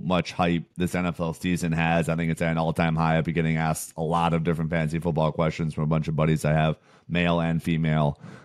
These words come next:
Um, so I think, I think this will be the most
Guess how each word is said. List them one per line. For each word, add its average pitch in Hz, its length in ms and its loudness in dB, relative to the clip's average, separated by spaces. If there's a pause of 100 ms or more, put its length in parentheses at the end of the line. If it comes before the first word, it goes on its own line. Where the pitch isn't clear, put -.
(120)
Um, 73 640 2
so 73 360 0
I 85 80 0
think, 87 340 -4 (140)
I 90 100 2
think 92 160 2
this 90 160 0
will 92 80 -2
be 90 120 2
the 87 80 2
most 85 640 0